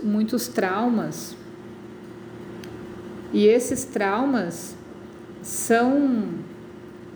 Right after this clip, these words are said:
empurrados, são espalhados pro resto do corpo também,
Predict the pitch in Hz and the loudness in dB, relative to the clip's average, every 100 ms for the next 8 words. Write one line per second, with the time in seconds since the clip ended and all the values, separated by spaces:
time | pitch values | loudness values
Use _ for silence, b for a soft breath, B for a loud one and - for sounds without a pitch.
0 | - - - - - - - 214 226 226 | -16 -14 -14 -14 -14 -12 0 4 4 4
1 | 220 185 190 226 202 196 - 208 214 220 | 4 4 4 4 4 2 4 4 4 4
2 | 208 190 185 180 - - - - - - | 2 0 -6 -10 -12 -16 -16 -16 -16 -14
3 | - - - - - - 202 190 175 202 | -16 -14 -14 -10 -2 4 6 6 6 6
4 | 226 214 - 208 196 196 208 202 196 - | 4 2 2 2 4 2 2 0 0 6
5 | 202 208 202 - 180 170 170 196 220 | 6 6 0 0 0 2 2 2 0